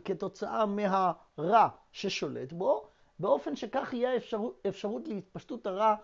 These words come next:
הזה בחלקים ממנו, כמו להיעדר התפשטותו בהם.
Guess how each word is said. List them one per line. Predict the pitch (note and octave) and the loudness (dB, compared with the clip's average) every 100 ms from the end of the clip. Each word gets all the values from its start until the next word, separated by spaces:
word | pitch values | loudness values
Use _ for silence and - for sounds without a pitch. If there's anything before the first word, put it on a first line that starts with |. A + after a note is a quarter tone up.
| - - | -8 0
הזה | F#3 G#3 | 2 4
בחלקים | G3 E3 E3+ E3 B3+ C4 | 2 0 -2 -4 -6 -6
ממנו, | B3 A#3 - | -6 -6 -6
כמו | A3 A#3 | -2 -2
להיעדר | G#3+ F#3+ F3+ E3+ D#3 A3+ A3 | 0 -2 -2 -4 0 2 2
התפשטותו | E3+ D3+ C#3 - C#3+ C3 B2 | 0 -6 -12 -14 -18 -8 -6
בהם. | B2+ - | -4 -4